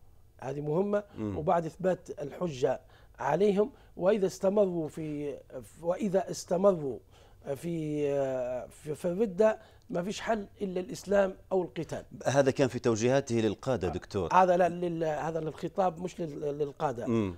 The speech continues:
Speaker 1: هذا الخطاب العام
Speaker 2: لعامة
Speaker 1: اللي أرسل
Speaker 2: الناس.
Speaker 1: للق-،
Speaker 2: مم.
Speaker 1: أرسله إلى عامة الناس وإلى الخاصة، إلى القبائل،
Speaker 2: مم.
Speaker 1: بحيث يقرأ في المجامع، وطلب من من سمع أن يبلغ من لم يسمع،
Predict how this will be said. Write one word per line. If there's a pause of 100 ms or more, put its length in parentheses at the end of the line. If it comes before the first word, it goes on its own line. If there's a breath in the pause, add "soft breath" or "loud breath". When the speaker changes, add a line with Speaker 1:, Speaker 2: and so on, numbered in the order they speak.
Speaker 1:
هذا
الخطاب
العام (360)
Speaker 2:
لعامة
Speaker 1:
اللي
أرسل
Speaker 2:
الناس.
Speaker 1:
للق-،
Speaker 2:
مم.
Speaker 1:
أرسله
إلى
عامة
الناس
وإلى
الخاصة، (360 soft breath)
إلى
القبائل، (220)
Speaker 2:
مم.
Speaker 1:
بحيث
يقرأ
في
المجامع، (320 soft breath)
وطلب
من
من
سمع
أن
يبلغ
من
لم
يسمع،